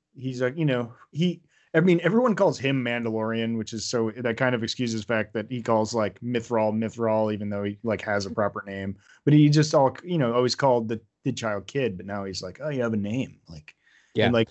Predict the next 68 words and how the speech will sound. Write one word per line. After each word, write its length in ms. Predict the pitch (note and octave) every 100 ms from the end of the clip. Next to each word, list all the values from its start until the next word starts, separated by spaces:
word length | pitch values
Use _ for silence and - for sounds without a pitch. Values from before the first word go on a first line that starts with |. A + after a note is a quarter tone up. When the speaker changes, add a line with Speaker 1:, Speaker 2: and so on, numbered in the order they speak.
| _
Speaker 1:
yeah, 280 | A#2+ G#2 F2+
th-, 180 | A2+ A#2+
I 60 | C3+
guess 240 | C#3+ A2+
Speaker 2:
I 60 | B2
Speaker 1:
you're 100 | A#2
right. 120 | G#2+
That, 240 | A2+ B2+
that 180 | C3 C3+
respect 540 | B2+ A#2 - C3+ B2+ A#2+
is 180 | G#2+ A#2
now, 320 | G#2+ G#2 G#2+
now 180 | B2 B2
he 80 | A2+
has 260 | G2 F#2 G#2
more 140 | F#2+
respect 420 | F#2 - G#2 F#2+
for 60 | -
the 60 | F2+
Speaker 2:
Yeah. 140 | - F2+
Speaker 1:
child. 160 | F2 _ _ _ _ _ _ _ _ _ _ - - _ _ -
Speaker 2:
I 60 |
do 160 | B2 C#3
love 220 | C3 A2+
the 60 | G#2
Grogu 520 | A2 G2+ G#2 A2 A#2+ A#2+
and 120 | G#2+ G2+
just 140 | G2
trying 280 | - F#2 F2+
out 120 | F2
that 160 | F#2 F#2
name 300 | F2+ F#2+ A2
and 80 | F3+
Speaker 1:
Yeah. 200 | C4+ -
Speaker 2:
every 120 | -
time 140 | - -
interaction. 600 | - F#2+ B3+ F#2+ - A2+ -
Speaker 1:
<laughs> 60 | A3 - G3+
Speaker 2:
Yeah. 160 | F#2 E2 - -
Speaker 1:
Y-, 160 | G#3 - D#3+
yeah, 180 | D3+
which, 220 | C3 D#3 F3
like, 200 | E3+ -
any 240 | D#3 D#3 D#3+
of 100 | D3
us 220 | C#3 -
would, 460 | B2+ B2 C3 C3+ C#3
you 180 | C#3+ C3
know, 160 | B2+
Speaker 2:
Yeah. 100 | C3+
Speaker 1:
just 180 | B2+ -
'cause, 140 | C3+ C3
like, 140 | B2
it's 140 | A#2
so 160 | - C3
adorable. 460 | A#2+ A2+ A#2+ C3 C3+
He 80 |
makes, 240 | B2 A#2 A2+
like, 100 | A2
the 80 | A2+
cutest 360 | - A2 G#2+ A2
noise 320 | G#2 G#2 A2
every 160 | G2+ G2+
time 200 | G#2 G2+
you 80 |
say 140 | G2 G2+
his 160 | F#2+
name. 240 | F#2 F#2+